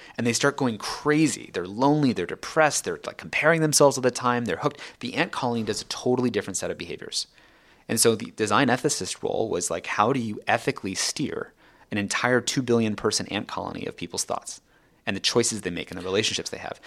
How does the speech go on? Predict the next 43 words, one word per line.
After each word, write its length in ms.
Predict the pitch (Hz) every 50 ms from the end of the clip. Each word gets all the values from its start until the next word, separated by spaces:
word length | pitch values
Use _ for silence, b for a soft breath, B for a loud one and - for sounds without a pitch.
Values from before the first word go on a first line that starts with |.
| B B B B B
And 100 | 113 113
the 60 | 110
point 240 | - - 147 147 139
is 80 | 120
that 80 | 113 -
there 160 | 104 - -
is 200 | - 139 170 180
a 60 | 196 139
different 360 | 110 95 - - - - -
way 280 | - - - - 127 _ _ B B B B B B B
to 100 | - 117
give 260 | 107 110 120 127 127
people 340 | - - 113 - 110 98 95
a 40 | 92
rectangle 460 | 92 98 - - 110 110 107 110 107
in 60 | 101
their 100 | 98 98
pocket 500 | - - 170 180 - - 69 64 - - _ _ _ b b b b b b b b
that 120 | - 107 -
helps 260 | - 123 120 - -
them 140 | 120 110 101
make 220 | 98 98 - -
lasting 400 | 98 95 92 95 - - 104 92
life 200 | 87 85 87 -
choices 540 | - - 80 82 - - 82 90 - - - _ -
that, 320 | - 87 - - _ _
that 140 | - 92 -
do 100 | - 101
not 280 | 98 98 101 107 104 -
produce 280 | - 95 90 80 -
these 160 | - 85 80
bad 200 | - - - -
externalities 600 | - - - - - - - - - - - -
that, 200 | - - - _
that 120 | - - - _ _ -
sort 180 | - - -
of 60 | -
hollow 400 | - - - 110 98 90 90 87
out 140 | 82 87 -
the 60 | -
fabric 380 | - - - 78 76 - - -
of 80 | - -
society. 460 | - - - - - - - -